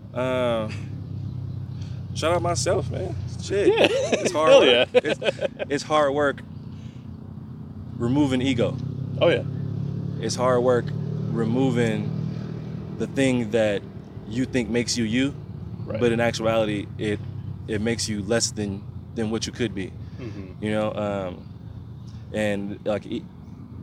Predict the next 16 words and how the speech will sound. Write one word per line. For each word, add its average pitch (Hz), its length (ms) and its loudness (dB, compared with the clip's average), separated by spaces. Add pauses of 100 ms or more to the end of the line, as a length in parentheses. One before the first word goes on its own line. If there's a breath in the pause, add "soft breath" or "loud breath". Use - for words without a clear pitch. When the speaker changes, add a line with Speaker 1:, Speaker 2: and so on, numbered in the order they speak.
(140)
Speaker 1:
being 131 160 2
able 120 160 4
to 113 40 4
identify 107 460 0
that 95 180 0
is, 92 320 -6
is 104 160 -4
even 101 180 -2
why 104 180 -2
the 95 100 -2
album 95 260 -4
is 90 80 -10
called 90 240 -6
Coordinates. 90 480 -10 (140)
Speaker 2:
Right. - 240 -12
Speaker 1:
Um, 92 400 -4